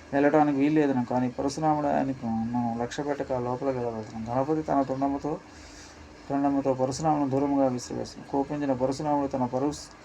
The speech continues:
పరుశమును, అనగా గొండ్రగడ్డలను గణపతిపై ప్రయోగించాడు. అది తిరుగులేనిది, శివుడు ప్రసాదించిన ఈ విషయం నెరిగిన గణపతి దానికి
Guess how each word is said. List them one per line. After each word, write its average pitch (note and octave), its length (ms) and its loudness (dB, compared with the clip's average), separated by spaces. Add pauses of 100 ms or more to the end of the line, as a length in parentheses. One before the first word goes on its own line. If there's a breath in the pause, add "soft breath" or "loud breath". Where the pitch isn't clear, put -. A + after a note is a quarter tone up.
(560 loud breath)
పరుశమును, D#3 520 2
అనగా C#3 320 6
గొండ్రగడ్డలను C#3+ 680 0
గణపతిపై C3 560 0
ప్రయోగించాడు. A#2+ 560 -4
అది B2+ 120 -4
తిరుగులేనిది, D3 640 2
శివుడు C#3+ 320 0
ప్రసాదించిన C3+ 800 0
ఈ C3 60 0
విషయం C3 320 -2
నెరిగిన D3 260 -2
గణపతి C3+ 440 0
దానికి C3 420 2